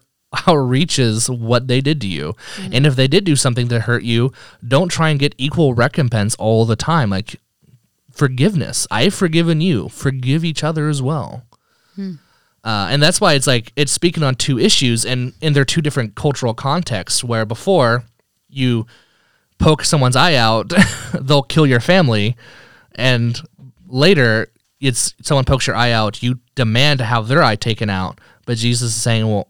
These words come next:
Speaker 1: no, no, no, you're missing the whole point of the original part."
Speaker 2: Mm-hmm.
Speaker 1: It's about grace. It's about forgiveness. Don't ha-, you don't have to have the worst possible punishment when someone hurts you.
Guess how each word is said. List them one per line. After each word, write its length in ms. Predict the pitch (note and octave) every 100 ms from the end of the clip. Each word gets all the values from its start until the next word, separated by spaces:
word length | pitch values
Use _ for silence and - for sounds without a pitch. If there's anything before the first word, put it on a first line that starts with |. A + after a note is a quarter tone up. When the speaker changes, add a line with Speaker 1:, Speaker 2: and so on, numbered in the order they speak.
| -
Speaker 1:
no, 200 | D3+ D3+
no, 100 | C3
no, 100 | A#2
you're 160 | G2+
missing 300 | A#2 C3+ B2+
the 80 | A2+
whole 160 | - A#2
point 260 | - A#2
of 100 | G#2
the 120 | G2 F#2+
original 380 | A2+ A2+ E2
part." 320 | - - - _ _ _ -
Speaker 2:
Mm-hmm. 320 | F#3 E3 E3
Speaker 1:
It's 120 | A2
about 180 | A#2+ G#2+
grace. 500 | A2 F#2+ - - - -
It's 180 | A#2 A#2
about 360 | A#2 G#2 -
forgiveness. 720 | - B2+ A2 G2+ E2+ - - - _ _ _ _ -
Don't 340 | B2+ D#3 F3 - _ -
ha-, 320 | - - - C3
you 120 | C3+
don't 200 | D#3+ D3+
have 560 | - - - C3+ B2 -
to 100 | A#2+
have 420 | - A#2+ G#2+ A2
the 80 | G#2+
worst 360 | G2 G#2+ -
possible 340 | A2+ G#2+ G#2 G#2
punishment 460 | - G2+ - F2
when 100 | F2
someone 240 | - F#2+ -
hurts 320 | F#2+ E2+
you. 80 | -